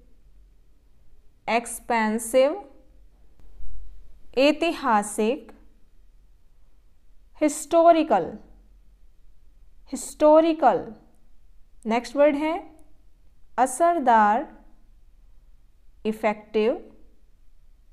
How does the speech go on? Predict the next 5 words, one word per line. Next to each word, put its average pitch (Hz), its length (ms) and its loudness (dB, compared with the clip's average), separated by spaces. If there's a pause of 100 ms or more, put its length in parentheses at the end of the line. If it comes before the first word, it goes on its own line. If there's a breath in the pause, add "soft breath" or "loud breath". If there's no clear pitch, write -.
(640)
इफेक्टिव। 226 800 -2 (1700)
फिजूल 302 580 0 (100)
खर्च, 247 600 -2 (1400)
एक्स्ट्रावेगेंट, 311 1000 -2 (1500)
एक्स्ट्रावेगेंट। 294 1120 -2